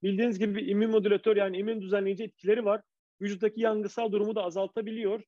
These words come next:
E, bu açıdan da faydaları, e, söz konusu. Bunun yanında sigaranın,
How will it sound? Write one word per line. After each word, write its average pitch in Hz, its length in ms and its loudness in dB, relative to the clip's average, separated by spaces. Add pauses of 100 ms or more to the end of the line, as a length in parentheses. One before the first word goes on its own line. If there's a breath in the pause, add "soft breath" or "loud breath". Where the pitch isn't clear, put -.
(260)
E, 185 260 -2
bu 226 80 2
açıdan 190 320 -2
da 220 100 -4
faydaları, 185 720 -2
e, 170 260 -6
söz 170 240 -6
konusu. 135 460 -10 (800 soft breath)
Bunun 240 160 4
yanında 240 560 6
sigaranın, 208 760 2